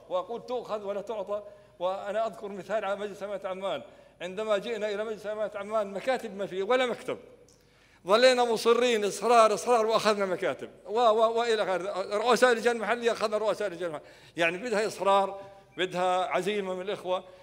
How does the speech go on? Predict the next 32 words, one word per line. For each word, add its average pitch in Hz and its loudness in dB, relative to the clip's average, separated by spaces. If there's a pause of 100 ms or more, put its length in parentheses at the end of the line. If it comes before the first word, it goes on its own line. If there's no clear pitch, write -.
(240)
أن 175 -2
لا 196 6
تضعفوا، 180 -4
أن 170 -4
يت-، 170 -8
أن 175 -8
يكون 180 -10
صوتكم 185 -8
صوت 185 -8
واحد. 190 2 (800)
هكذا 196 -2
ممكن 180 -10
أن 175 -12
تصلح 165 -10
الحال. 165 -4 (400)
والله 196 -2
الكلام 208 -2
كثير، 185 -8 (180)
لكن 180 -14
لا، 180 -8
طبعًا 175 -12
نترك 170 -16
المجال 160 -10 (640)
للإخوة. 156 -6
وبارك 165 -2
الله 165 -2
فيكم 170 -10
وأشكركم 170 -10
على 165 -4
حسن 160 -18
الاستماع، 165 -10
وتعذرونا 165 -4